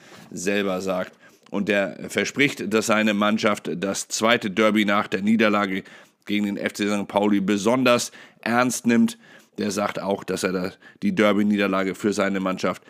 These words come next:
als Lernbeispiel dafür nehmen würde, wie man ein solches Derby annehmen muss. Viele Spieler wüssten noch gar nicht, wie man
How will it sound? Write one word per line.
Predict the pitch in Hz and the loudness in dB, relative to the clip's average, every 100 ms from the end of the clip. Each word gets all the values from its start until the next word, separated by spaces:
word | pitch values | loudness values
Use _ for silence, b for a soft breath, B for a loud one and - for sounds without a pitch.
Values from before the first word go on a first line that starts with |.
| B B | B B
als | - 101 90 - | -4 -4 -4 -4
Lernbeispiel | 98 104 120 139 - 101 87 107 104 - 110 98 87 | 0 4 4 4 -2 -6 -2 0 0 0 0 0 0
dafür | 104 101 98 | 0 0 0
nehmen | 95 92 90 | -2 -2 -2
würde, | 92 92 | -2 -2
wie | 98 | -2
man | 98 92 | -2 -4
ein | 87 95 | -6 -6
solches | 87 90 98 90 - | -4 -4 -4 -4 -2
Derby | 92 87 92 - | -2 -2 -2 0
annehmen | 120 120 110 104 | 2 4 4 2
muss. | 76 107 110 - | 2 2 2 -2
Viele | - 135 117 | 0 0 0
Spieler | - 120 110 - B B B | 0 2 2 -2 B B B
wüssten | 104 107 - 107 | -4 -4 -2 -2
noch | 98 - | -2 -4
gar | 95 95 | -8 -8
nicht, | 92 - 87 | -10 -10 -8
wie | |
man | 87 90 | -8 -8